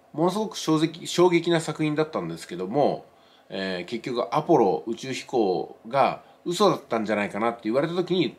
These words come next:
作られた作品ですからね。まあ、ですんで、やっぱりアポロは行ってなかったんだみたいなところに被せていくわけなんですけども、このカプリンコンワン、あれほどの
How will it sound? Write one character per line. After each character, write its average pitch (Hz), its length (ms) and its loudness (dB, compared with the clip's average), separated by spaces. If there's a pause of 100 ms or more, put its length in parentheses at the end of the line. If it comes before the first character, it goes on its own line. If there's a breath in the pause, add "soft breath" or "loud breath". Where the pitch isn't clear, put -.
作 - 180 -4
ら 120 80 4
れ 98 60 -4
た 85 100 -12
作 82 200 -14
品 85 100 -10
で 80 80 -12
す - 100 -20
か - 80 -18
ら 98 80 -16
ね。 139 200 -14 (960)
ま 151 100 -4
あ、 - 20 0
で 190 100 4
す 165 120 0
ん 143 80 -2
で、 143 340 6 (340)
や 139 140 -2
っ - 40 -8
ぱ 165 80 4
り 131 80 4
ア - 100 4
ポ 127 120 0
ロ 101 80 4
は 90 40 0
行 87 80 -4
っ - 40 -12
て 123 60 -2
な 123 80 0
か 107 80 -4
っ - 80 -6
た 76 100 -10
ん - 40 -16
だ 69 80 -14
み 78 120 -16
た 80 80 -16
い 78 40 -14
な 78 60 -16
と - 80 -18
こ 92 120 -12
ろ 110 80 -8
に 131 260 -2 (280 loud breath)
被 123 200 -6
せ 107 100 -8
て 120 100 -10
い - 60 -6
く - 80 -8
わ 98 80 -6
け - 80 -14
な 165 60 -8
ん 76 40 -10
で 76 60 -16
す - 40 -20
け - 80 -16
ど 117 80 -8
も、 110 260 -4 (340 loud breath)
こ 180 100 2
の 180 60 4
カ 160 140 0
プ 180 100 0
リ 185 80 2
ン 156 40 0
コ 95 140 -6
ン 92 80 -6
ワ 110 100 -2
ン、 - 120 -10 (240)
あ 156 100 -4
れ 190 100 2
ほ 196 140 0
ど 214 100 2
の 180 360 2